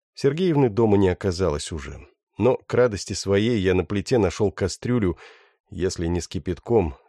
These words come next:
то с ещё вполне тёплой водой. Набрав в тот же ковшик, вернулся к себе в комнату,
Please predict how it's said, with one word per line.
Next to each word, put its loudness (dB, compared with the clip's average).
то -2
с -12
ещё -2
вполне 2
тёплой -4
водой. -8
Набрав 0
в -20
тот -2
же -4
ковшик, -4
вернулся 0
к -14
себе -6
в -20
комнату, -2